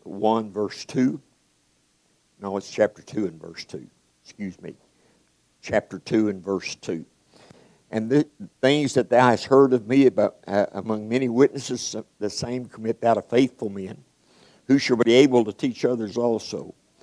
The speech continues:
Thou therefore endure hardness as a good soldier of Jesus Christ. No man that warreth entangle himself with the affairs of this life, that he may please him who hath chosen him to be a soldier.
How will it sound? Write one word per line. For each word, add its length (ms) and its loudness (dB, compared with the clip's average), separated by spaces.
Thou 220 10
therefore 580 2
endure 360 2
hardness 680 -2
as 140 -4
a 40 -14
good 240 -4
soldier 540 0
of 100 -16
Jesus 440 -12
Christ. 580 -10
No 280 6
man 260 2
that 160 0
warreth 400 8
entangle 480 -2
himself 480 -4
with 120 -10
the 60 -2
affairs 460 4
of 140 -6
this 240 2
life, 300 -12
that 140 4
he 80 0
may 160 -2
please 440 2
him 260 -6
who 120 -4
hath 180 0
chosen 460 -4
him 200 -10
to 60 -14
be 140 -6
a 80 -4
soldier. 540 -12